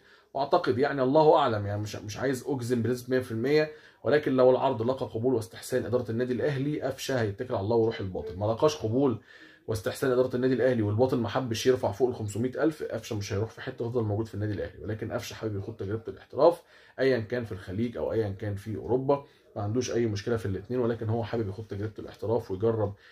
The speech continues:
يروح مكان جديد، بس وهو على ذمه الاهلي، مش عايز يمشي من الاهلي بيع، عايز يروح اعاره عشان برضه يرجع بيته تاني مره اخرى، لان قفشه انتوا عارفين هو يعني، آه، يعتبر، آه، علامه مسجله لجمهور النادي الاهلي من ساعه مباراه، آه،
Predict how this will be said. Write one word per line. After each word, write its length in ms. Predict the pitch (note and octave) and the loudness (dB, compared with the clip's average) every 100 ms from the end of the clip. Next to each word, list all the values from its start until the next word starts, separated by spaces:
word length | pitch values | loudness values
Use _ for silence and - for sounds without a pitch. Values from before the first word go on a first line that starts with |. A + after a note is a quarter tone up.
| _ - | _ -4
يروح 260 | A2+ G#2+ | -2 -2
مكان 280 | G2 A2+ G#2+ | -2 -2 -2
جديد، 340 | G2+ A2+ C3+ | 0 0 0
بس 220 | A#2+ C3+ C3 | -2 0 4
وهو 180 | C3+ | 6
على 160 | C3 A#2+ | 4 4
ذمه 240 | A#2+ C3+ | 2 0
الاهلي، 380 | B2+ B2 B2+ F#2+ | 0 2 0 -2
مش 180 | - - | -8 -8
عايز 240 | G#2+ G#2 | -6 -4
يمشي 200 | G#2+ G#2+ | -4 -6
من 60 | F#2+ | -8
الاهلي 360 | - G#2+ G2+ C#2+ | -8 -6 -6 -6
بيع، 360 | D2+ D3 E3+ - - - G#2+ | 0 0 0 -4 -20 -12 -2
عايز 200 | A#2+ A2+ | 0 0
يروح 200 | A#2 - | 0 0
اعاره 280 | A2 F3+ | 4 6
عشان 280 | E3+ - C3 | 6 2 -2
برضه 220 | C3 A#2 | 0 0
يرجع 220 | B2+ A#2 G2+ | 0 -2 -2
بيته 240 | A2+ G#2+ | -4 -4
تاني 280 | G2+ A2 G2+ | -4 -4 -2
مره 340 | G#2 G#2 F2 | -2 0 -2
اخرى، 200 | A2+ A#2 | -2 -2
لان 220 | G2+ G2 | -2 -2
قفشه 280 | F2+ B2+ G#2 | -2 -4 -4
انتوا 160 | G2 E2 | -6 -8
عارفين 400 | F#2+ - A#2 A2+ _ _ _ - | -10 -6 -6 -6 _ _ _ -2
هو 340 | G#2+ A2 G#2 | 0 2 0
يعني، 440 | G#2+ G#2 G2+ G2+ - | 0 0 0 -2 -4
آه، 640 | F2+ F#2+ F2+ E2+ E2 D#2 | -6 -6 -8 -10 -10 -10
يعتبر، 640 | B1+ G2+ G2+ B2 B2+ G#2+ - | -6 -6 0 4 4 2 -2
آه، 260 | - G2 F2+ | -6 -6 -6
علامه 500 | - A#2+ C#3 C3 A2+ | -2 4 4 4 0
مسجله 640 | G#2 G#2 G2+ G2 B2 B2 | -2 -2 -2 2 4 4
لجمهور 520 | A2 A#2 A2+ G#2 A2 A#2 | 2 -2 -2 -2 0 0
النادي 240 | G#2+ A#2 | 0 -2
الاهلي 340 | E2+ A#2 A2+ | 0 0 0
من 120 | G#2+ G2 | -2 -2
ساعه 280 | A2+ A2 G#2 | -2 -2 -2
مباراه، 380 | F#2+ G2+ A2 - _ _ _ _ | 0 0 0 -4 _ _ _ _
آه، 720 | - F#2 F#2 F2+ F2+ F2+ E2+ | -6 -4 -4 -6 -6 -8 -10